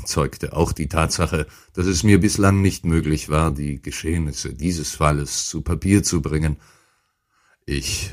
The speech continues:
wollte mich nun in den kommenden Tagen dazu zwingen, sie niederzuschreiben, denn das nüchterne Rekapitulieren der Fakten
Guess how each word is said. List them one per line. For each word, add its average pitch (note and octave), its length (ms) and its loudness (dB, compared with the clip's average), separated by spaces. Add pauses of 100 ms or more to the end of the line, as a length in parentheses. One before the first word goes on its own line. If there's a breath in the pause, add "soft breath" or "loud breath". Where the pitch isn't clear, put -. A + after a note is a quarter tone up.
wollte D#2 380 2
mich F#2+ 200 4
nun A2 460 6 (140)
in C#2 260 -14
den D2+ 320 -14
kommenden D#2 560 -2
Tagen E2+ 440 2
dazu D#2 280 -2
zwingen, D#2 640 0 (240)
sie - 180 -6
niederzuschreiben, F2 960 4
denn F2+ 160 2
das F2 260 0
nüchterne G2 520 4
Rekapitulieren F#2 960 4
der C#2 140 -4
Fakten - 540 -2